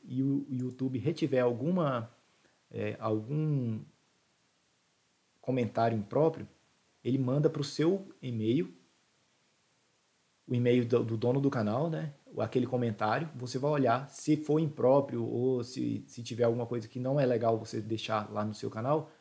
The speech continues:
você rejeita o comentário, então ele nem aparece lá. Se você liberar, aí ele vai aparecer lá. Se você colocar na opção de reter todos os comentários,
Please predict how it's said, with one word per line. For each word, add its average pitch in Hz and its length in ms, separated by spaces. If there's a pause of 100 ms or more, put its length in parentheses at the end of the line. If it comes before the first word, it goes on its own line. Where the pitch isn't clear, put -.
você 120 220
rejeita 143 480
o - 20
comentário, 143 500
então 123 180
ele 131 100
nem 139 160
aparece 160 500
lá. - 240 (280)
Se - 100
você 190 200
liberar, 151 480
aí 139 140
ele 143 100
vai 156 200
aparecer 151 440
lá. 107 220 (1300)
Se - 160
você 160 240
colocar - 340
na 143 100
opção 135 300
de 135 80
reter 139 640 (180)
todos 185 260
os 131 80
comentários, 131 680